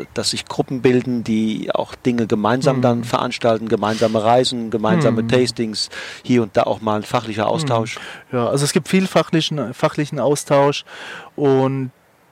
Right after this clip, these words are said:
Speaker 2: die Weinszene ist eine tolle, ähm,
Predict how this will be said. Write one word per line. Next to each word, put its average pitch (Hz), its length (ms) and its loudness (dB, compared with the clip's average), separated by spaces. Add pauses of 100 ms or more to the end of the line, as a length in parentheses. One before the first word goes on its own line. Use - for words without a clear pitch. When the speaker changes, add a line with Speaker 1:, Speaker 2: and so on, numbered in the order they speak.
(160)
Speaker 2:
die 135 200 -6
Weinszene 139 720 0
ist 113 200 -6
eine 120 380 -2 (140)
tolle, 180 640 2 (280)
ähm, 127 280 -4